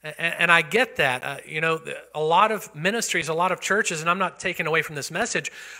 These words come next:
but that is the only message. Jesus died for your sin. While it's true,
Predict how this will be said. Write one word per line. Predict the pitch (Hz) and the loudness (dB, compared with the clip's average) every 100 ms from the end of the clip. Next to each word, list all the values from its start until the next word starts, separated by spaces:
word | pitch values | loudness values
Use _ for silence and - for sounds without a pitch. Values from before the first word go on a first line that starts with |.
| - - | -18 -2
but | 190 143 | -2 4
that | 190 208 | 4 6
is | 214 202 | 4 2
the | 160 202 | 0 4
only | 226 330 240 | 4 4 0
message. | 156 127 - 107 107 | -2 -6 -6 -10 -6
Jesus | - 185 185 160 | 0 2 2 0
died | 151 165 180 190 185 | 0 2 4 2 -2
for | - - 170 | -4 -6 -4
your | 160 151 | -2 -2
sin. | - 208 170 127 | -2 -2 -2 -2
While | 135 190 202 | 0 2 2
it's | 190 - - | 0 -2 2
true, | 330 339 277 170 233 | 4 6 4 0 -2